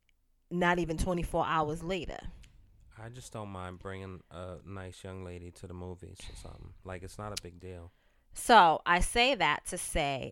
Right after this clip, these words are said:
Speaker 1: that it goes both ways. But however, it's not a matter of me f-, believing that every emotionally damaged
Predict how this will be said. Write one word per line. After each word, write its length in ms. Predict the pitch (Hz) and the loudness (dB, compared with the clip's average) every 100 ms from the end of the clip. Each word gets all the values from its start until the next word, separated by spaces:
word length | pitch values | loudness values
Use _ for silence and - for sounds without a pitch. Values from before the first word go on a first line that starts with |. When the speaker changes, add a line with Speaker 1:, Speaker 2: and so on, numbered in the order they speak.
| - | -2
Speaker 1:
that 280 | 170 165 - | 2 2 2
it 200 | 190 175 | 0 0
goes 340 | 170 185 208 - | 4 4 4 0
both 340 | 160 151 - | -2 -2 -2
ways. 560 | 160 170 104 58 - - - | -4 -2 -4 -8 -16 -18 -8
But 160 | 170 160 | 0 0
however, 840 | - 175 175 185 247 165 143 131 - _ _ - | 4 6 6 8 6 6 0 -2 -10 _ _ -2
it's 220 | 185 - | 0 2
not 200 | 190 202 | 2 4
a 80 | 226 | 4
matter 300 | 175 180 170 | 2 4 4
of 240 | 147 151 160 | 2 0 -2
me 120 | 170 | -6
f-, 220 | - - 170 | -8 -12 -8
believing 600 | 160 160 190 269 208 165 | -6 -4 0 2 2 2
that 260 | 151 147 - - | -2 -4 -6 -2
every 380 | 202 196 185 - | 2 2 0 -4
emotionally 1000 | 180 180 202 202 190 180 170 175 165 160 - - - _ 165 143 | -4 0 2 0 0 -2 -2 -4 -4 -6 -12 -20 -20 _ -10 4
damaged 680 | 202 220 208 170 160 - | 6 6 4 2 0 -6